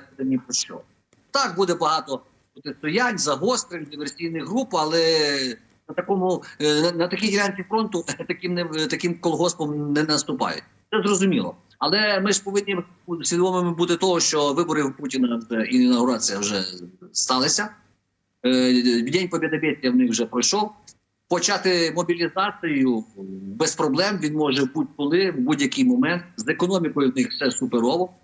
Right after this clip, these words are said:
Приріст економіки більше трьох відсотків, незважаючи на які там санкції і все те інше, що там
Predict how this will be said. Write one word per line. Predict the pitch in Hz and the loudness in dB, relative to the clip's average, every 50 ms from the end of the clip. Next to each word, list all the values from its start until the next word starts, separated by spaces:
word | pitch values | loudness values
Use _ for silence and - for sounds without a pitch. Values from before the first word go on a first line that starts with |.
| _ _ _ _ | _ _ _ _
Приріст | 151 160 160 147 139 127 - 143 | -2 0 2 2 2 0 0 -2
економіки | 123 - 131 131 135 127 123 113 - - 110 104 - - _ | 0 2 2 2 2 2 0 -2 -2 -4 -6 -6 -6 -8 _
більше | - 139 127 - 113 | 0 0 0 0 0
трьох | 110 123 131 123 - | 0 -2 -2 0 0
відсотків, | 120 110 - 110 113 - - - - - _ _ _ _ _ | -2 0 0 -2 -2 -6 -10 -16 -18 -18 _ _ _ _ _
незважаючи | 156 151 131 151 147 135 147 156 151 143 131 - 143 131 | -2 -2 0 2 0 0 2 0 0 0 0 0 0 2
на | 131 135 127 127 123 | 2 2 2 2 0
які | 123 127 - 135 127 | -2 -2 -4 -8 -8
там | - 131 117 - | -4 -4 -4 -2
санкції | - 151 151 143 - 139 131 127 123 | -2 -2 -2 -2 0 2 4 4 4
і | 120 | 4
все | 110 - 135 127 | 2 0 -2 -2
те | - 123 120 113 113 113 | -2 -4 -2 0 2 2
інше, | 131 139 127 - 123 107 98 | 2 2 2 0 0 -2 -2
що | - - 110 101 | -4 -4 -4 -4
там | - 107 104 101 98 | -2 -2 -2 -2 -6